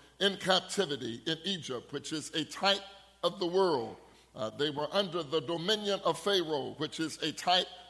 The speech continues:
of the devil. So we got Egypt typifying the world, and we have Pharaoh that typifies the devil.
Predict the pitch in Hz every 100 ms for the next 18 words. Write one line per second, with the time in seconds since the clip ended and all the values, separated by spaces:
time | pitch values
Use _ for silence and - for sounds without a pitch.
0 | - 156 151 147 165 143 117 113 - -
1 | - 156 151 156 170 208 220 - 127 104
2 | - - _ _ _ _ _ _ _ _
3 | - 208 185 170 185 185 185 170 175 190
4 | 185 147 127 - 131 127 139 135 147 139
5 | - 208 185 156 123 110 135 131 - -
6 | _ - 190 147 156 156 151 143 131 123
7 | - - 127 135 120 - - _ _ _
8 | - 135 113 92 104